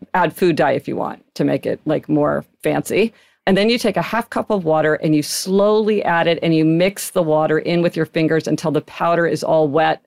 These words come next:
And you keep adding water until the substance feels like a liquid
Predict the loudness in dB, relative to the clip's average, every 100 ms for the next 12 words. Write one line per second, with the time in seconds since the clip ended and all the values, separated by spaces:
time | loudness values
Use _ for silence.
0 | _ _ _ _ 0 0 2 -2 0 0
1 | 2 0 0 2 0 0 -4 -4 -2 2
2 | 2 0 -2 _ _ _ -2 0 2 0
3 | 0 -2 -2 -2 2 2 2 0 2 2
4 | 2 0 -2 -2